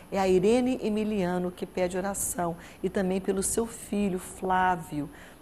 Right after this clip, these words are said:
que está também bebendo, no vício da bebida. Vamos orar pelo Flávio, vamos orar também pela Expedita, uma irmã de oitenta anos que está enferma, orar também pela mãe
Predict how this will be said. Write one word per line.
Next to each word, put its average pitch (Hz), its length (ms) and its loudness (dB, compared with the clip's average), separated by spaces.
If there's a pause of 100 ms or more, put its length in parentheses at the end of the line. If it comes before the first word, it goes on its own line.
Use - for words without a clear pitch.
(100)
que - 80 -4
está 185 400 0
também 180 520 -2
bebendo, 175 720 -4
no 165 140 -6
vício 180 360 -6
da 175 120 -4
bebida. 175 600 -6 (320)
Vamos 180 200 0
orar 185 240 2 (120)
pelo 175 200 2
Flávio, 202 680 2 (240)
vamos 175 220 -2
orar 180 240 4
também 175 300 -4
pela 180 240 -2
Expedita, 175 1000 -6 (400)
uma 175 140 -6
irmã 185 340 -4 (200)
de - 80 -4
oitenta 247 480 -4
anos 185 500 -6 (240)
que 185 60 -6
está 175 240 -4
enferma, 196 680 -2 (280)
orar 185 320 0
também 180 420 -4 (300)
pela 175 260 0
mãe 190 480 -2